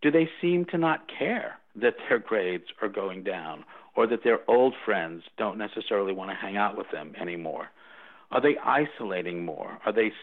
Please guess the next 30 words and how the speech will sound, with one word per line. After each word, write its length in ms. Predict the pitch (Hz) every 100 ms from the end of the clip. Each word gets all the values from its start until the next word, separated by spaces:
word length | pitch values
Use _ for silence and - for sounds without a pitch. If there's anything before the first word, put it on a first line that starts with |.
| -
separating 560 | 160 156 127 104 98 92
from 160 | 104 90
you 280 | 87 82 -
more? 400 | 90 78 - - - - - - -
Are 160 | 127 127
they 420 | 139 135 131 127 - - - - - - - _ _ - -
sort 120 | 196
of 60 | 156
more 200 | 156 - -
irritable 800 | 147 165 156 127 95 82 87 -
and 300 | 101 98 101 -
angry, 800 | 110 127 135 135 110 87 - - - - - _ -
uh, 300 | 107 101 95 -
and 420 | 110 113 110 110 - - - - - - - - - - -
physical 360 | 170 165 131 113
signs, 280 | 113 90 87
you 80 | 113
know, 160 | 98 98 -
do, 240 | 110 101 -
are 100 | 110
they 120 | 117
more 220 | 120 135
unkempt? 720 | 127 123 - - 131 - - - - - - _ _ -
Do 80 | 113
they 140 | 110
have 180 | 117 98
bloodshot 560 | 110 113 - 107 104 101
eyes? 500 | 107 92 87 - - - - - - -
Uh, 260 | - - - - -
so 140 | 160